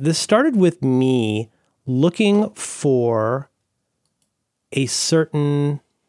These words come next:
it was me looking for a certain, uh, nineties indie rock song that's not obscure. It was, you know, popular at the time, but it's not a song that a,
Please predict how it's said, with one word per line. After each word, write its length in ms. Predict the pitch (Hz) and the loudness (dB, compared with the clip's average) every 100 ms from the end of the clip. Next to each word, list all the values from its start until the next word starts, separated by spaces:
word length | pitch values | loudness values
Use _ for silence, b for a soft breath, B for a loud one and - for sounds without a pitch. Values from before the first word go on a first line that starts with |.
| _ _ _ | _ _ _
it 360 | _ _ _ | _ _ _
was 160 | 110 104 | -8 -2
me 120 | 165 | 0
looking 220 | 202 175 170 | 2 0 0
for 180 | 147 | 0
a 60 | 120 | -2
certain, 600 | - 139 120 123 120 117 - | -2 -2 -2 -2 -2 -4 -6
uh, 240 | 113 107 | -6 -4
nineties 440 | 107 113 117 123 123 | -2 -2 -2 -4 -4
indie 320 | 123 117 110 | -4 -2 0
rock 340 | 104 98 - | -2 -4 -6
song 560 | - - 107 101 101 101 | -8 -4 -2 -2 -4 -4
that's 280 | 113 - - | -6 -6 -2
not 200 | 302 92 | -2 -2
obscure. 960 | 87 - - - - 214 117 92 131 - _ _ _ - | -4 -2 -2 -2 2 4 4 0 -6 -12 _ _ _ -4
It 60 | |
was, 220 | 131 120 139 | -2 -2 -2
you 100 | 135 | -4
know, 80 | 110 | -4
popular 560 | - - 117 131 110 - | -6 -6 -4 -2 -2 -2
at 200 | 107 - | -6 -6
the 80 | 101 | -10
time, 600 | - 147 127 95 95 98 b b - | -6 -4 -2 -2 -4 -8 b b 0
but 80 | 180 | 0
it's 120 | 208 | 4
not 180 | 240 139 | 2 2
a 40 | |
song 300 | - 170 127 | 0 2 2
that 120 | |
a, 80 | 113 | 0